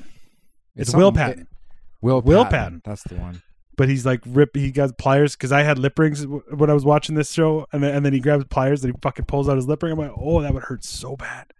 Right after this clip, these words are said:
Speaker 1: His
Speaker 2: Yeah.
Speaker 1: eyebrow ring, just like,
Speaker 2: The
Speaker 1: what a way to
Speaker 2: eyebrow,
Speaker 1: torture someone.
Speaker 2: I don't think the eyebrow would be nearly as bad as the lip. I feel like the lip would really suck.
Speaker 1: I think the eyebrow would. It's right by your eye.
Speaker 2: I know, but it would, like, that would hurt.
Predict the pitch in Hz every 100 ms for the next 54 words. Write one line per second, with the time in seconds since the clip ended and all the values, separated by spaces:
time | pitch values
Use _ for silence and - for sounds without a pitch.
0 | _ _ 92 110 98 113 127 147 143 151
1 | 156 131 127 127 113 - _ _ - 165
2 | 202 220 160 151 151 143 110 104 117 139
3 | 135 98 98 104 98 87 92 90 87 90
4 | 90 85 80 85 85 78 78 78 80 110
5 | 107 87 87 85 78 80 78 - - 82
6 | _ _ _ _ _ _ - 113 139 165
7 | 135 110 110 110 101 92 90 95 107 _
8 | _ _ _ - 160 160 160 123 - -
9 | 156 180 190 - - 123 135 120 98 107
10 | 107 - 117 113 135 143 101 110 113 87